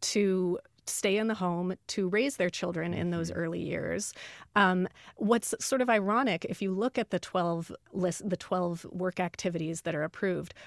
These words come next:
Speaker 1: one of them is providing child care services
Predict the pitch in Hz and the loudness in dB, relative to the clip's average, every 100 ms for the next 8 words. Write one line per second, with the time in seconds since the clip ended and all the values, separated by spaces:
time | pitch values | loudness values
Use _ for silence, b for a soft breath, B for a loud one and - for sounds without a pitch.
0 | B B 190 240 285 220 208 175 175 175 | B B 0 2 2 0 0 2 0 -2
1 | b b _ - 175 190 214 220 208 - | b b _ -2 0 2 2 2 0 0
2 | 190 185 185 - 180 175 185 170 175 - | 0 0 -2 -2 -2 -2 -2 0 -2 -2
3 | 170 165 | -2 -4